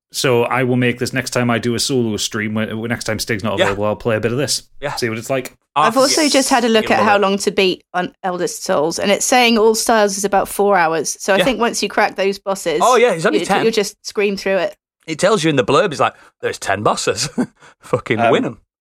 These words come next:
Speaker 4: I've just seen something else as well. When I was looking at the, at the art style of it, which does look lovely.
Speaker 2: Yeah.
Speaker 4: You know, on Google sometimes says, like, brings up, like,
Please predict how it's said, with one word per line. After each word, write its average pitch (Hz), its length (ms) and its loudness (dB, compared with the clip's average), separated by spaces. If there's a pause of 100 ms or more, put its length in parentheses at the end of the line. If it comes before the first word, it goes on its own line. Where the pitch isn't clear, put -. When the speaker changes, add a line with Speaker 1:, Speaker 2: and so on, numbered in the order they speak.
(140)
Speaker 4:
I've - 100 -18
just - 220 -2
seen 165 120 -6
something 123 340 -4
else 123 240 2
as 110 120 -8
well. 98 160 2
When 98 80 2
I 110 40 0
was 110 120 -4
looking 131 240 -2
at 117 140 -2
the, 104 460 -2
at - 200 -8
the 98 340 -4 (180)
art 110 200 0
style 92 260 0
of 90 100 -4
it, 85 100 -4
which - 180 -6
does 131 180 -4
look 90 140 -4
lovely. 92 500 -4 (240)
Speaker 2:
Yeah. 107 140 0
Speaker 4:
You 131 80 -2
know, 147 80 4
on 131 80 0
Google 123 300 2
sometimes 107 420 -2
says, 101 340 -4
like, 98 220 -6
brings 104 240 -6
up, 101 220 -4
like, 98 380 -4